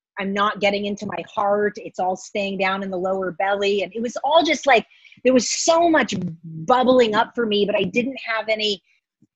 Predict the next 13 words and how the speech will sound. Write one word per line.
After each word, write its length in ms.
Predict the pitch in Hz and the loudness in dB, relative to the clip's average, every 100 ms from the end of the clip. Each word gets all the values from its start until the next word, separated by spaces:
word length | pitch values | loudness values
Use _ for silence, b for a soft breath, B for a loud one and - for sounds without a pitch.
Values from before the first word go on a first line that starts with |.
| _ - | _ -4
memory 1200 | 196 202 208 214 233 247 254 233 196 190 170 175 - | 2 4 6 6 6 4 4 2 2 0 0 -2 0
of 240 | 185 170 - _ 190 | 2 0 -4 _ -8
abuse 640 | 156 185 196 247 226 - | -6 -4 0 2 0 -4
that 100 | 208 - - | -8 -8 -8
happened 440 | 214 214 214 214 196 | -2 -2 -2 -4 -4
to 60 | |
me. 300 | 190 180 170 | -4 -4 -4
It 60 | 180 | -2
was 180 | 175 156 | -4 -2
just 260 | 226 202 - | -4 -4 -2
kind 160 | 226 | -2
of 60 | 175 - | -2 -6
collective 760 | - 208 208 220 - 233 208 | -2 0 2 0 0 0 0